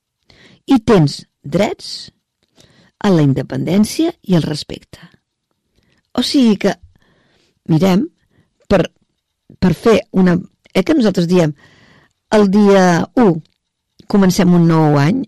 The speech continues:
o sigui que som un any més vells, doncs ells, aquesta idea,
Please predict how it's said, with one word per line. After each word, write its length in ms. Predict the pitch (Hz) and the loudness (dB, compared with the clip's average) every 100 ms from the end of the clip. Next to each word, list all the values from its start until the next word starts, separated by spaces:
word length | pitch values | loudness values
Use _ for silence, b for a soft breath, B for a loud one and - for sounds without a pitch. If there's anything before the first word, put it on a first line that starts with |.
| - | -10
o 40 | |
sigui 240 | - 156 | -4 -2
que 120 | - 147 | -2 -2
som 200 | 175 165 | 0 0
un 80 | 165 | 0
any 120 | 160 | -2
més 300 | 160 165 139 | 0 -2 -2
vells, 400 | 151 151 262 - - - b b b b - | -2 0 -2 -6 -16 -18 b b b b -2
doncs 220 | 214 - - | -2 -2 0
ells, 400 | 277 285 - - - _ _ _ _ _ | 2 2 -2 -10 -12 _ _ _ _ _
aquesta 480 | 170 - 214 - 190 | -6 0 0 0 0
idea, 360 | 185 240 202 | 4 4 2